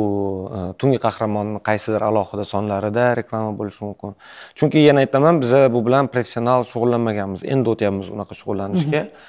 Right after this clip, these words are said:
Speaker 1: Endi professional shug'ullanishga o'tyapmiz, chunki yetarlicha kontent qilishga endi imkoniyatimiz bor. Bu har doim biz uchun qilingan ijodni ko'rsatib turadigan joy bo'lgan bo'ldi. Ya'ni YouTube'dan keladigan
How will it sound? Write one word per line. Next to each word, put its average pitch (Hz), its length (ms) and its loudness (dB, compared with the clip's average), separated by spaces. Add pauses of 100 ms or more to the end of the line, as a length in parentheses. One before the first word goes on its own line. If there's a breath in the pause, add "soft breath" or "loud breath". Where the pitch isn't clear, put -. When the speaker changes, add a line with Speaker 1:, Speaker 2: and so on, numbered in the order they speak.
(260 loud breath)
Speaker 1:
Endi 117 300 0
professional 104 420 -6
shug'ullanishga 104 400 -6
o'tyapmiz, 104 300 -8
chunki 101 200 -10
yetarlicha 98 480 -6
kontent 104 400 -6
qilishga 104 300 -6
endi 101 140 -6
imkoniyatimiz 101 560 -8
bor. 139 160 0
Bu 117 380 -2
har 123 220 4
doim 120 280 2
biz 101 100 -6
uchun 113 340 -2 (120)
qilingan 117 360 0
ijodni 110 400 -4
ko'rsatib - 460 -8
turadigan 113 460 -2
joy 107 180 2
bo'lgan 98 360 -6
bo'ldi. 101 260 -4
Ya'ni 120 220 0
YouTube'dan 139 760 2
keladigan 123 680 2